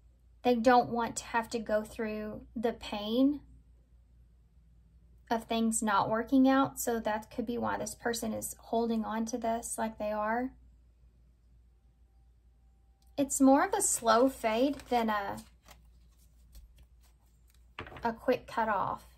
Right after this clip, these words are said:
That's what I'm feeling. Like, I don't, this isn't, this isn't in their conscience, right? It's not, it's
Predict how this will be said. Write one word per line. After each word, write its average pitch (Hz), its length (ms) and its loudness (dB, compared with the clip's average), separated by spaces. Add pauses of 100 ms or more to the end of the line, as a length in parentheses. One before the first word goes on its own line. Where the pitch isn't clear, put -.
(680)
That's 233 220 -6
what 254 100 4
I'm 202 120 -6
feeling. 214 420 -8
Like, 214 180 -6 (840)
I 269 100 8
don't, 349 260 6
this 294 220 2
isn't, 262 360 0
this 277 180 6
isn't 240 280 4
in 226 180 -2
their 214 180 -2
conscience, 226 680 -4
right? 220 280 0
It's 233 220 -6
not, 233 320 2 (1300)
it's 254 360 -2